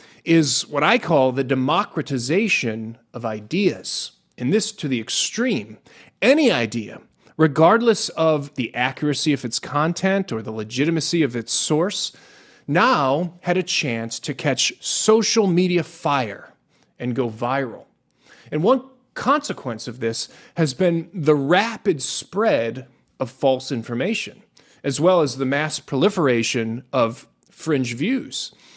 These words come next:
Ideas that were once marginalized in society, and for good reason, could now directly appeal to the general public and garner support and following. And it's no coincidence that the last decade has witnessed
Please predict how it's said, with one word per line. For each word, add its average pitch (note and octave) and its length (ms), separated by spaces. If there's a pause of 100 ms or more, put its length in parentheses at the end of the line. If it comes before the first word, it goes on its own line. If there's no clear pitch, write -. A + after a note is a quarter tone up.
(160)
Ideas G3+ 420
that F#3+ 180
were E3+ 120
once D#3+ 380 (140)
marginalized F#3+ 880
in D3 80
society, D3+ 680 (760)
and B2 100
for C3+ 120
good C#3 180
reason, D#3 480 (400)
could - 160
now G3+ 220
directly F#3+ 680
appeal F3+ 460
to D3+ 160
the C3+ 80
general C3 340
public C#3 560
and A#2+ 280
garner C3 280
support C#3+ 600
and A#2+ 100
following. G3 520 (340)
And D#3+ 140
it's G#3+ 220
no G3+ 200
coincidence F3+ 760
that D3 240
the C3 80
last D#3+ 380
decade D3 440
has B2+ 240
witnessed C3 560